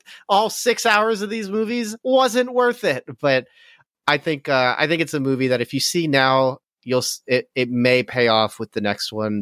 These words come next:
But I guess we'll have to wait and see till next year and see what happens when Halloween Ends. But, uh, Dan, I guess we should get into the more specifics of it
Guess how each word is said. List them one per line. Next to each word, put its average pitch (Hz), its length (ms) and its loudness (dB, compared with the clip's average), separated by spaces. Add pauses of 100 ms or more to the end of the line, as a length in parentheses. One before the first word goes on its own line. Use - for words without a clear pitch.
But 110 160 4
I 113 60 2
guess 143 200 -2
we'll 151 80 2
have - 60 -2
to 147 80 -2
wait 139 140 2
and 143 100 -6
see 143 240 0
till 131 180 0
next 131 280 0
year 98 160 0
and 98 120 -6
see 107 160 -2
what 107 140 2
happens 107 480 -2 (500)
when 107 140 -2
Halloween 104 440 0
Ends. 101 340 -6 (320)
But, 151 240 0
uh, 143 140 2
Dan, 170 280 2
I 151 100 0
guess 180 200 -2
we 202 60 -4
should 170 180 -2
get 151 160 2
into 135 320 -4
the 120 160 -4
more 120 220 0
specifics 123 600 -4
of 110 120 0
it 107 160 -2